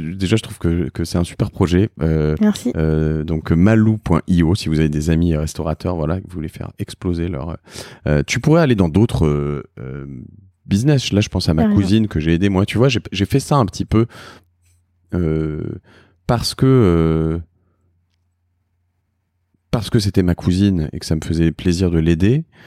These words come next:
Speaker 1: euh, mais, euh, également parce que, euh, j-, j'ai, en fait, j'y trouvais, je kiffe, tu vois, faire du S E O, je kiffe comprendre comment le m-, business que,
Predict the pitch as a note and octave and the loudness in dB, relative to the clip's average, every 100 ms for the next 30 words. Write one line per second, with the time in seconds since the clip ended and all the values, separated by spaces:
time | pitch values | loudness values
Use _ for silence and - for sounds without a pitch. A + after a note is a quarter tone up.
0 | - _ - D#2 D#2 D#2 E2+ _ _ - | -20 _ -2 0 0 0 -4 _ _ -2
1 | F#2 G#2+ A#2 - F2+ E2+ E2+ F2+ F2+ F2 | 2 4 4 0 0 2 2 2 2 4
2 | G2 A2 G2+ - - E2+ - - F#2+ F#2 | 4 2 0 -2 -4 -4 -4 0 2 2
3 | C#2 D#2 D2+ D#2 - G#2+ - D2+ E2+ - | 2 0 0 -4 -6 -4 -2 0 0 2
4 | G2+ E2+ - E2+ F2 E2 D#2 F2 - B2 | -2 -2 -6 -2 0 0 0 -4 -2 -6
5 | - - D#2 E2+ D#2+ D#2 - E2+ E2 D2+ | -6 -8 0 2 2 0 -2 -2 0 -2
6 | - F2+ F2+ E2+ E2 - B2 - E2+ G2 | 2 4 4 4 0 0 -2 0 0 0
7 | F#2 F2 E2 D#2+ D#2 D#2+ E2+ F2 F2 F2+ | 0 0 2 2 2 0 0 2 0 -2
8 | D#2+ F2+ E2+ F2 F2 - D2+ | -4 -2 2 0 0 -2 -2